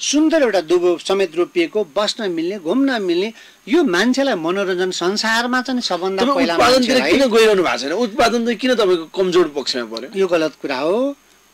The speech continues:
Speaker 1: अ, यो एकदमै गलत कुरा हो। अध्यक्ष जनता कार्यक्रम जनताको हितमा काम गर्ने, कहिलेकाहीँ के हुन्छ भन्दा एक वर्ष बिचमा बजेट गइसकेका हुन्छ असारमा र सङ्कट आउन सक्छ, विपदको पैसा पनि सकिन सक्छ,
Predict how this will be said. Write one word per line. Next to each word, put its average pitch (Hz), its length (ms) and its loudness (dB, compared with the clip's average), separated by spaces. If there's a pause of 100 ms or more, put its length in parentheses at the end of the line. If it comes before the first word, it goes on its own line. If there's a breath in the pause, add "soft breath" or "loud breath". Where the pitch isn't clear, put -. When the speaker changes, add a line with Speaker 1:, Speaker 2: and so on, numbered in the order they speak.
(140)
Speaker 1:
अ, 160 460 0
यो 185 180 2
एकदमै 190 360 0
गलत 175 240 0
कुरा 165 220 -2
हो। 180 180 0
अध्यक्ष 214 420 -6
जनता 190 400 -2
कार्यक्रम 175 720 -2
जनताको 175 840 -4 (380 soft breath)
हितमा 175 420 -8
काम 165 320 -4
गर्ने, 165 280 -4
कहिलेकाहीँ 202 500 -2
के 269 140 -2
हुन्छ 233 240 -2
भन्दा 175 300 -4
एक 190 280 -4
वर्ष 196 200 -4
बिचमा 175 380 -6
बजेट 170 440 -4
गइसकेका 175 400 0
हुन्छ 196 180 2
असारमा 175 560 -2 (360 loud breath)
र 247 80 0
सङ्कट 277 420 0
आउन 170 200 -2
सक्छ, - 280 -8
विपदको 220 540 -4
पैसा 185 300 -2
पनि 180 160 -4
सकिन 170 340 -6
सक्छ, 147 260 -8